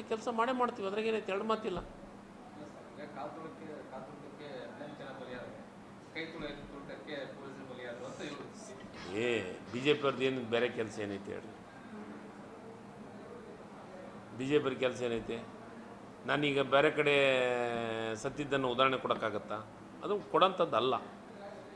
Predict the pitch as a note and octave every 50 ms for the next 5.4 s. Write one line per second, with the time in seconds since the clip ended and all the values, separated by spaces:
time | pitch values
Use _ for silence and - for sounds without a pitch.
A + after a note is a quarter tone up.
0 | - - - B2+ D#3 G3 G#3 F#3 - E3 D3+ D3+ D3 B2+ - - - - - -
1 | - - - - - - - - - - - - B2+ C#3+ F3 F3+ F#3 F#3 F3+ E3
2 | D#3 D3 - D#3 D3+ D3+ C#3 C#3 C3+ C#3+ E3 F3+ D#3 B2+ C3 D#3 F#3+ - - A2+
3 | A2+ A2+ A#2 A#2 - C#3+ C3+ C3 B2+ A#2+ B2 C3+ C#3+ C#3+ C3+ C3 C3 A#2+ A#2 -
4 | - - - A#2 B2 C3 C3 B2+ B2+ B2+ A#2+ G#2 A2 A#2+ C3 B2 - C3+ B2 A#2
5 | A2+ A2 - - C3+ C3+ C3